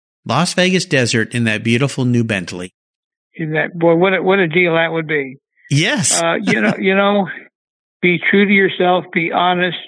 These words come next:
Speaker 2: be straightforward, and life is good. Put
Speaker 1: Yeah.
Speaker 2: yourself into a position of helping people, and it, the dividends just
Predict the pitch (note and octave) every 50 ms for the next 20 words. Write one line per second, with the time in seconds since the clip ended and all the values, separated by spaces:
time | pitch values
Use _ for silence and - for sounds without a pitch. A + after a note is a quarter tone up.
0 | - - E3+ D#3 D3+ C#3+ - D#3+ D3 - - - F3+ F3+ E3+ D3 - - F3 F3
1 | F3+ F3+ F3 F3 F3 E3+ E3+ F3 F3 - _ _ _ _ _ _ _ - E3+ E3+
2 | E3+ E3 E3 E3 D#3 D#3+ D#3+ D#3+ E3+ E3+ F3+ F#3 E3+ - F3 D#3+ D3 C3+ - E3
3 | D#3+ D3 - C3+ C#3+ - _ _ _ _ _ _ _ _ - F3+ G3 F#3 F3+ F3
4 | E3 - F#3+ F3+ F3 F3+ E3+ D3+ - - - F#3 F3 F3+ F3+ D#3+ - F3 F3 E3+
5 | E3 D#3+ D3 - - D#3+ D#3 E3 F3 E3+ - - F3 E3+ F3 E3+ D#3+ - - -
6 | - - - - _ - D#3+ E3 E3 D#3+ D3+ E3 - - D3 F3+ F#3 F3 - F#3+
7 | F#3 F3+ D#3+ - F3+ F3+ E3+ F3+ F3 E3+ F3 F#3 F3+ - _ _ _ _ _ _
8 | _ _ C#4 A#3+ E3 E3 E3 E3 E3 - G#3 F3 E3+ F3 - - D#3+ D#3+ D3 C#3+
9 | E3+ F3+ F3+ F#3 F3 F3 F3+ F#3 F#3 F#3 F#3 F#3+ F3+ E3 - - - - _ _
10 | _ _ _ _ _ _ - - F#3 F3